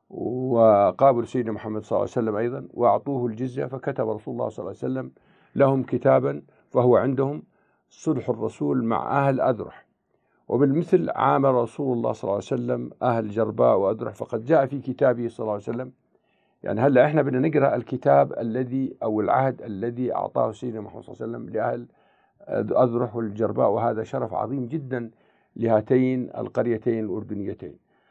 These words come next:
هذا كتاب النص، هذا كتاب من محمد النبي لأهل أذرح أنهم آمنون بأمان الله ومحمد، وأن عليهم مائة دينار في كل رجب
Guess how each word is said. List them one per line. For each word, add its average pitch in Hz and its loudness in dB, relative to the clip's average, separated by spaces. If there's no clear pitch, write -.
هذا 139 4
كتاب 135 4
النص، 120 -6
هذا 127 4
كتاب 123 0
من 107 -12
محمد 123 -4
النبي 120 -6
لأهل 120 0
أذرح 113 -4
أنهم 123 2
آمنون 120 2
بأمان 120 0
الله 127 2
ومحمد، 123 -2
وأن 120 2
عليهم 113 -2
مائة 120 -4
دينار 127 0
في 120 -8
كل 117 -2
رجب 143 -2